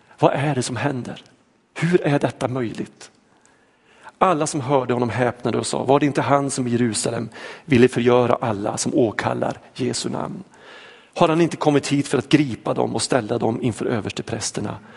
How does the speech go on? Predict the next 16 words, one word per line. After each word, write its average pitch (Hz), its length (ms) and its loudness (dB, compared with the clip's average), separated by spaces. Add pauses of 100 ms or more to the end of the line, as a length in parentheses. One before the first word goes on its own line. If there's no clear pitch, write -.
(300)
Men 120 180 4
Saul 139 580 2
uppträdde 107 640 -4 (320)
med 127 180 0
allt 139 260 0
större 117 300 0
kraft - 520 -8
och - 100 0
gjorde 113 200 -2
judarna 127 520 0
i 135 80 -2
Damaskus 113 540 -2
svarslösa 113 760 -4 (300)
när 123 120 0
han 107 140 0
bevisade 104 640 -4